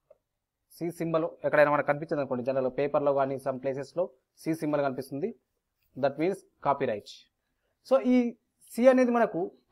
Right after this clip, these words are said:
టాప్ సైడ్ చూపిస్తుంది, మనకు టాప్ లెఫ్ట్ సైడ్లో ఉంది, మనకు టాప్ రైట్ సైడ్లో రావాలి. ఇక్కడ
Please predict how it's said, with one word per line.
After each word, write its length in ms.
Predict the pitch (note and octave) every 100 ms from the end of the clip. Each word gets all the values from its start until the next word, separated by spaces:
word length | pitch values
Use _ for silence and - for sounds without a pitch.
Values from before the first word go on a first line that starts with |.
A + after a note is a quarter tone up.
| G3+
టాప్ 200 | B3 C4
సైడ్ 140 | B3 F#3
చూపిస్తుంది, 320 | E3+ C#3 - A2+
మనకు 180 | G#2+ _ _ - _ _ -
టాప్ 200 | F3 G3+ F3+
లెఫ్ట్ 160 | -
సైడ్లో 220 | F3+ F3 D3+
ఉంది, 160 | A2+ A2+ _ _ _ _ _ _ -
మనకు 180 | F#3+ F3+ F3
టాప్ 220 | F#3+ - G3+
రైట్ 160 | G3+
సైడ్లో 200 | G3+ G3 G3+
రావాలి. 240 | D3 A#2 A2
ఇక్కడ 160 | -